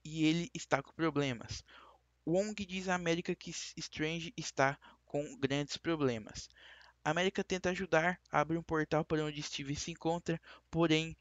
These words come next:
Wanda entra pelo portal tentando pegar a América Chaves. Os feiticeiros de Karmatage tentam atacar Wanda, porém ela dá um fim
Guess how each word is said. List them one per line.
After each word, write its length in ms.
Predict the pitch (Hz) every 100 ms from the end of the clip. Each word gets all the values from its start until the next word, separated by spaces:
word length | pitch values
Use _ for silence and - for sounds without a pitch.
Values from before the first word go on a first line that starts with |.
| - - _
Wanda 520 | 147 143 160 170 175 -
entra 340 | 147 147 151
pelo 200 | 147 143
portal 440 | 143 151 143 131 135
tentando 400 | 147 139 143 143
pegar 500 | - 156 139 131 135
a 40 |
América 420 | 139 131 131 - 135
Chaves. 680 | - 123 113 107 - -
Os 140 | - 165
feiticeiros 380 | 202 202 196 196
de 60 |
Karmatage 480 | - 190 185 170 175
tentam 240 | 175 170
atacar 380 | 165 170 - 165
Wanda, 280 | 156 147 151
porém 340 | - 147 139
ela 160 | 143 143
dá 120 | 131
um 140 | 135 139
fim 380 | - 135 147